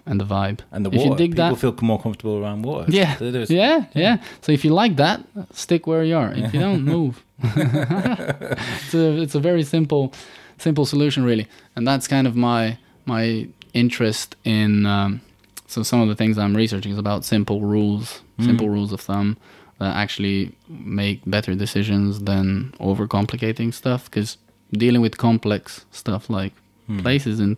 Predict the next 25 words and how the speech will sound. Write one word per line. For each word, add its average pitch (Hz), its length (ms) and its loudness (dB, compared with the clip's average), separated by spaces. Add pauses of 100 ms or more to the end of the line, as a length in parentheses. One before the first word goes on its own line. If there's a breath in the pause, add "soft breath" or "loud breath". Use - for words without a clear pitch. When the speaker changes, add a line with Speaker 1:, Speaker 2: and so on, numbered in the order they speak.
Speaker 1:
towns 131 280 0
and 110 80 -2 (120)
cities, 113 300 -2 (200)
you 104 60 -2 (100)
actually 113 340 0
need 113 180 2
to 101 40 -2 (140)
really 110 180 4 (140)
simplify 110 520 0
your 104 60 2 (140)
mind 104 240 2
and 101 140 0
your 104 100 -2 (100)
decisions. 120 480 -4
Speaker 2:
So 135 100 -2
what's 143 180 2
your 127 60 2 (140)
take 110 160 2 (140)
on, 98 80 2 (180)
on 90 60 -2 (200)
kind 92 200 -2
of 82 40 -4 (140)
the 92 40 -6 (120)
social 87 220 0 (100)
media 92 200 2